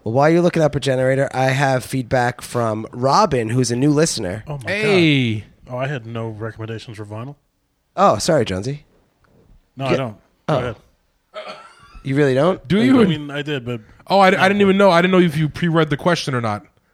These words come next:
Speaker 2: Yeah, I did.
Speaker 3: Okay. So hit 'em.
Speaker 2: Uh, I would go with, all right, first off, don't, don't be fooled by certain things. If you can listen to it on Spotify, do that. Uh, there are records where you're getting a different recording than what's on the internet,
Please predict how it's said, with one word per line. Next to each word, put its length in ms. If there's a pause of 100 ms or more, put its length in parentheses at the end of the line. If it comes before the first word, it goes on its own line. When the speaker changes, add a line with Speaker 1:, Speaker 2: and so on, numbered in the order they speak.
(540)
Speaker 2:
Yeah, 180
I 20
did. 140 (160)
Speaker 3:
Okay. 340 (420)
So 140
hit 100
'em. 120 (340)
Speaker 2:
Uh, 40
I 320
would 220
go 180
with, 540 (1300)
all 80
right, 80
first 260
off, 340 (200)
don't, 400
don't 240
be 260
fooled 380
by 160
certain 340
things. 260
If 120
you 80
can 120
listen 200
to 80
it 60
on 60
Spotify, 520
do 120
that. 180 (1080)
Uh, 500
there 140
are 80
records 560
where 480 (460)
you're 180
getting 320
a 40
different 360
recording 540
than 200
what's 240
on 260
the 120
internet, 320